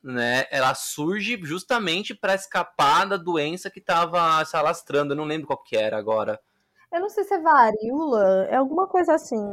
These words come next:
Speaker 1: Era alguma coisa assim, é. É, eu gostei muito dessa mudança do, do Namor, do,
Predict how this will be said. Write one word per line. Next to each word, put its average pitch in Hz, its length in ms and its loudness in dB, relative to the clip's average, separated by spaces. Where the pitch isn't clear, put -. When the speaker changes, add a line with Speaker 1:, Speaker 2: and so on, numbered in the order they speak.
Speaker 1:
Era 139 120 0
alguma 139 200 -2
coisa 143 200 -6
assim, 123 400 -12
é. 107 260 -8
É, - 160 0
eu 190 60 4
gostei 240 280 0
muito 277 280 -2
dessa 190 240 0
mudança 143 680 0
do, 120 440 -2
do 123 160 -4
Namor, 120 520 -4
do, 120 220 -10